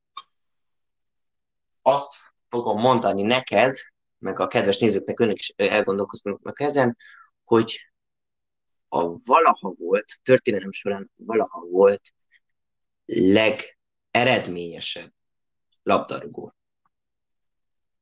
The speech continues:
Így sikerek szempontjából nézve, szerinted ki?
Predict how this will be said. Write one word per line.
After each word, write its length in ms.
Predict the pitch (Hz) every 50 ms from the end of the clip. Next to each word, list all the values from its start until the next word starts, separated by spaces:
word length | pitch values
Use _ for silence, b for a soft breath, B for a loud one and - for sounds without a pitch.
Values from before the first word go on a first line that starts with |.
| _ _ _ _ _ _ _ _ _ _ _ _ _ _ _ _ _ _ _
Így 140 | 107 107 -
sikerek 400 | - 139 135 - 117 101 101 -
szempontjából 1040 | - - 107 104 - - 107 101 101 - 101 101 101 98 - 107 113 120 127 131 -
nézve, 580 | _ - 101 101 95 - 107 107 107 - - _
szerinted 680 | - - - 104 98 95 90 - - - 92 92 - -
ki? 320 | _ - - 92 - -